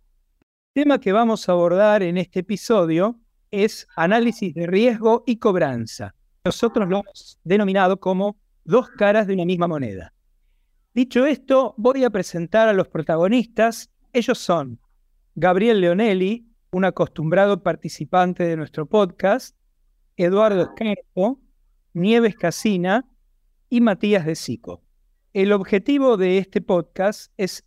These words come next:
explorar todos los mecanismos más eficientes del análisis de riesgo,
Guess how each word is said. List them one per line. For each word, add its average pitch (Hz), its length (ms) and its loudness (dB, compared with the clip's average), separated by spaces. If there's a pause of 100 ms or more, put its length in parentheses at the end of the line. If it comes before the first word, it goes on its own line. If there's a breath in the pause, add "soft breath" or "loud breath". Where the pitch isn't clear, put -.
explorar 226 760 0
todos 262 300 2
los 196 140 -2
mecanismos 196 1000 -2
más 220 300 0
eficientes 190 760 0
del 156 160 -2
análisis 180 500 -2
de 165 140 -4
riesgo, 190 640 0